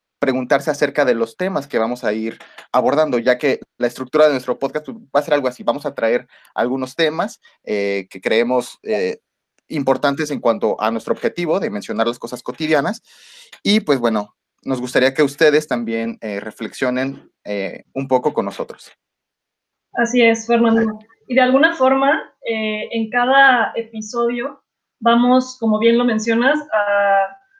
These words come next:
Speaker 2: a elegir un tema en específico para poder de ahí desplegar nuestras diversas opiniones, ¿no? Y que ustedes nos puedan acompañar, eh, con sus propias reflexiones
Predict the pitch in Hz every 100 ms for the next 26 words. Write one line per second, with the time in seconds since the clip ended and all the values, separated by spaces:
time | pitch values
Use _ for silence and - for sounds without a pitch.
0 | _ _ 226 226 226 220 269 285 277 269
1 | 320 302 277 277 311 - _ _ _ _
2 | _ 233 220 214 214 214 262 277 262 294
3 | 381 - _ - 226 214 226 226 254 254
4 | 247 240 233 233 214 202 208 254 - 233
5 | 214 208 202 202 208 226 226 226 196 202
6 | 202 190 196 233 240 214 208 - 214 220
7 | 233 233 - 226 220 214 214 214 220 214
8 | _ - - 220 220 208 226 254 330 -
9 | - 220 208 208 214 220 269 262 247 247
10 | 233 214 214 - 214 240 302